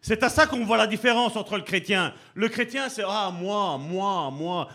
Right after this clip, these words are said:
Moi, Dieu me bénit, hein, moi. Toi, il t'a pas béni, toi. » Ou alors tu vois entre mari et femme, t'as le mari qui dit, « Oh, moi, si ma femme serait comme moi, waouh, le ministère. »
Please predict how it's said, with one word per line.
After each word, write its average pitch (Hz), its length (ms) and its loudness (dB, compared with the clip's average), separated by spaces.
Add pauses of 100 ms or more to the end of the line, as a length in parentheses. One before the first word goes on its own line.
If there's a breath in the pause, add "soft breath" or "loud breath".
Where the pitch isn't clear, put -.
Moi, 233 160 0
Dieu 254 160 -2
me 220 60 -2
bénit, 233 320 -6
hein, 226 80 -10
moi. 196 160 -12
Toi, 285 160 -12
il 277 40 -16
t'a - 60 -16
pas 262 140 -12
béni, 330 400 -12
toi. » 311 420 -14 (2500)
Ou 185 100 0
alors 269 160 4
tu 269 80 -2
vois 254 140 2
entre 247 200 -2
mari 233 300 2
et 220 60 0
femme, 214 440 2
t'as 214 120 0
le 220 80 -4
mari 233 280 -2
qui 233 120 -8
dit, « 202 100 -6 (100)
Oh, 240 120 -6 (240 loud breath)
moi, 226 420 -2 (100)
si 254 200 -2
ma 247 140 4
femme 254 200 0
serait 240 240 0
comme 240 160 -2
moi, 240 240 0
waouh, 202 600 4
le 202 120 -2
ministère. » 180 840 -2